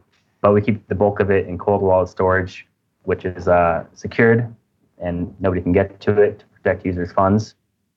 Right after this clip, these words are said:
Also, about three months ago, we started incorporating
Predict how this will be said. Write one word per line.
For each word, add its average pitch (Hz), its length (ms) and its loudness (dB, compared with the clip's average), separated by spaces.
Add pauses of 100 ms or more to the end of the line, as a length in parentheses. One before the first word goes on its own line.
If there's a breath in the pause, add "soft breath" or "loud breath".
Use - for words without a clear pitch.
(140)
Also, 104 260 2
about 104 280 2
three 113 140 0
months 107 260 0
ago, 95 400 0 (160)
we 92 720 -4
started 101 380 0
incorporating 95 720 0